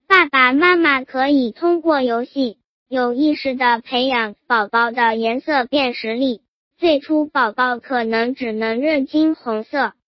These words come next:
这是一个反复重复的过程，家长一定要有足够的耐心和坚持。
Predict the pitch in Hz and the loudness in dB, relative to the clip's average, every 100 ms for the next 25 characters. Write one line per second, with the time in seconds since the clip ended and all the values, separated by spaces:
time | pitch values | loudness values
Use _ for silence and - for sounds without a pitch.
0 | _ _ - 349 302 262 240 254 262 294 | _ _ -2 0 0 -4 -2 0 0 0
1 | 269 262 240 208 - 285 269 - 240 247 | -2 -2 -4 -6 -2 0 0 -2 -6 -6
2 | 294 262 233 220 - 311 269 247 208 214 | -6 -4 -2 -2 0 -2 -2 -6 -6 -8
3 | _ _ _ - 349 349 311 247 226 240 | _ _ _ -2 2 2 2 -2 -2 -4
4 | 254 339 294 277 294 269 220 208 233 233 | -2 0 2 2 2 2 0 0 -4 -2
5 | 302 262 247 226 277 294 269 320 320 320 | 0 2 2 2 2 2 0 2 2 0
6 | 262 240 247 339 339 - 226 226 | -2 -2 0 0 -2 -4 -10 -10